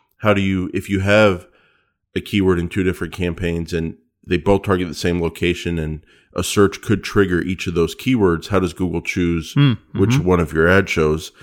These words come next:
Speaker 1: By the way, it only will show one of the ads
Speaker 2: Yep.
Speaker 1: for your account.
Speaker 2: Yep.
Speaker 1: It won't show both campaigns at the same time. So it only shows one.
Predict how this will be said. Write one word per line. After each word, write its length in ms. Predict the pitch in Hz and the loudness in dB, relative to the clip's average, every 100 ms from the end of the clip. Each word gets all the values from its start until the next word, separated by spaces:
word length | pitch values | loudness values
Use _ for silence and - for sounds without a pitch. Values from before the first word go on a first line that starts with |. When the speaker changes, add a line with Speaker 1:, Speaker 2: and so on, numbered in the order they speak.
| - - | -14 0
Speaker 1:
By 100 | 101 | 4
the 60 | |
way, 160 | 92 87 | 6 6
it 40 | |
only 260 | 87 95 98 | 6 6 4
will 120 | 90 | 2
show 220 | 87 95 | 2 4
one 260 | 82 82 87 | 4 4 2
of 140 | 73 | 0
the 180 | - 76 | -2 -2
ads 220 | 73 78 | -2 0
Speaker 2:
Yep. 240 | 107 - _ | 0 -2 _
Speaker 1:
for 120 | 87 | -4
your 140 | 78 | -2
account. 400 | 69 - 73 82 | -2 -4 -6 -4
Speaker 2:
Yep. 200 | 90 85 - _ _ | -4 -6 -8 _ _
Speaker 1:
It 60 | - | -2
won't 160 | 87 - | -2 2
show 160 | 90 | 0
both 280 | 82 85 - | 2 2 2
campaigns 600 | 87 85 85 80 82 - - - - _ - | 0 0 0 -2 -2 -8 -20 -20 -20 _ -2
at 140 | 90 | -2
the 80 | 85 | -2
same 220 | - 82 | -2 -2
time. 360 | 80 80 82 95 - - | 0 0 0 -4 -8 -4
So 160 | 92 87 | 2 4
it 20 | |
only 140 | 90 101 | 4 4
shows 260 | 110 92 | 2 0
one. 260 | 85 87 90 | 2 0 0